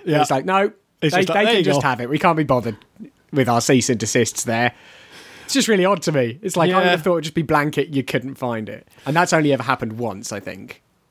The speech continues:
Speaker 1: But I think we've done rather well, but, uh, it's 'cause that massive pile of laser discs that we've got.
Speaker 2: Yeah, I mean, I'm glad we got the laser discs.
Speaker 1: Yeah, I'm
Speaker 2: But
Speaker 1: glad we had the laser disc player.
Speaker 2: <laughs> Well, that was the most expensive part.
Speaker 1: It
Speaker 2: And it is
Speaker 1: was.
Speaker 2: a bit shit.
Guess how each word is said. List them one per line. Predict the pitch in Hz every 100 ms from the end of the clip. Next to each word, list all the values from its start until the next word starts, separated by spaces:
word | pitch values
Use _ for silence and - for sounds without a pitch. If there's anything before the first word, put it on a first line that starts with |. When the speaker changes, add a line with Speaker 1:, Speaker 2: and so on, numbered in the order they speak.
| _ _ _ -
Speaker 1:
But | 196 208
I | 202
think | 294 247
we've | 220
done | 247 214
rather | 220 196
well, | 196
but, | 160 220
uh, | 208 196
it's | 214 -
'cause | 233 214
that | 233
massive | 170 185 160 -
pile | 165
of | 147
laser | 131 170 170
discs | 143 - -
that | 123 104
we've | 110
got. | - 101 - _
Speaker 2:
Yeah, | 220 294
I | 247
mean, | 262 240
I'm | 240
glad | 240 269
we | 247
got | 208 247 226
the |
laser | 151 117 107
discs. | 113 127 208 -
Speaker 1:
Yeah, | 233 277 - - 190
I'm | 208
Speaker 2:
But | 220
Speaker 1:
glad | 196 208
we |
had | 190
the | 180
laser | 170 156
disc | 151 147
player. | 165 220 226 127 - _ _
Speaker 2:
<laughs> | - 185 - - 294
Well, | 311 339 262 262 254
that | 277 269
was | 233
the | 220
most | 220 208
expensive | 202 - 190 175 165
part. | - 180 107
Speaker 1:
It | 220 156
Speaker 2:
And | 175
it | 175 -
is | 247
Speaker 1:
was. | 226
Speaker 2:
a | 202
bit | 180
shit. | - 143 82 - -